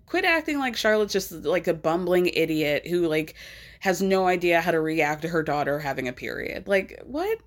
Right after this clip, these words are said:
Come on. Come on. Um,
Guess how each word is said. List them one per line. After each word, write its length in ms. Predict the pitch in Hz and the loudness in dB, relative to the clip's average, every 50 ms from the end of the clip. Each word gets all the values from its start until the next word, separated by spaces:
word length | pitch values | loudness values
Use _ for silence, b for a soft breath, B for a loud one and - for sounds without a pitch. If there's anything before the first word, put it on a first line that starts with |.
| - _ _ _ _ _ _ _ _ _ _ - _ - - | -20 _ _ _ _ _ _ _ _ _ _ -20 _ -20 -16
Come 220 | - - 453 427 | -12 -8 -4 -4
on. 300 | - - 82 - - - - - _ - - | -4 -6 -6 -12 -14 -14 -18 -20 _ -18 -10
Come 180 | - 285 247 - | -6 -4 -4 -4
on. 200 | 78 78 - - B B B B B B B B B | -4 -8 -10 -14 B B B B B B B B B
Um, 580 | - 240 254 247 247 240 226 226 226 214 190 | 0 2 4 4 4 4 2 2 0 -4 -4